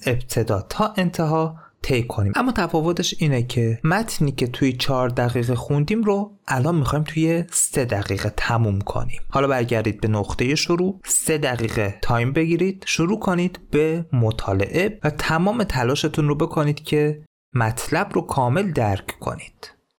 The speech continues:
یادتون نره، الان باید سعی کنید توی سه دقیقه به اون نقطهٔ پایانی که مشخص کردید برسید.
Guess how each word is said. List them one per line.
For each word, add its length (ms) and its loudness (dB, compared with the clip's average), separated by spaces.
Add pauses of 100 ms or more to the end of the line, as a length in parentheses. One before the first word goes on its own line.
(460)
یادتون 500 2
نره، 460 -2 (880)
الان 280 2
باید 260 2
سعی 320 0
کنید 560 0
توی 140 2
سه 280 -2
دقیقه 720 0 (160)
به 80 2
اون 280 2
نقطهٔ 340 0
پایانی 460 0
که 120 -6
مشخص 680 0
کردید 600 -2
برسید. 800 -4